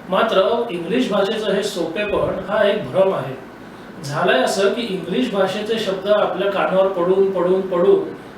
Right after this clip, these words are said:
ते आपल्याला सोपे वाटायला लागलेत किंवा त्याला पर्याय शोधण्याचे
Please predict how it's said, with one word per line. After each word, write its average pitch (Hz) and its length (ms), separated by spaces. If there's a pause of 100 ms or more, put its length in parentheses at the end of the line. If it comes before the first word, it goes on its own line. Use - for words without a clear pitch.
ते 233 80
आपल्याला 214 400
सोपे - 360
वाटायला 185 380
लागलेत 196 320
किंवा 202 280
त्याला 180 240 (180)
पर्याय 175 340
शोधण्याचे 196 520